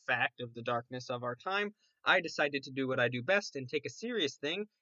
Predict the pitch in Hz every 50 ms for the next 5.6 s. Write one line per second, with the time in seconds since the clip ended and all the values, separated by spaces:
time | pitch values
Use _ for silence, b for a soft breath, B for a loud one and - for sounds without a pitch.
0 | _ - 135 139 135 135 131 - - 190 214 240 233 208 180 - - 190 185 -
1 | - - - - 180 - - 214 226 220 175 135 127 117 123 - 139 131 - 180
2 | 180 - - - - 147 151 160 165 165 165 165 165 165 170 175 175 185 175 165
3 | 170 - 208 196 160 120 110 117 113 - B B B B B _ - 139 156 175
4 | 180 170 175 175 170 147 - 180 165 160 165 160 175 160 151 151 135 - - 156
5 | 143 - 147 143 143 147 147 143 143 143 -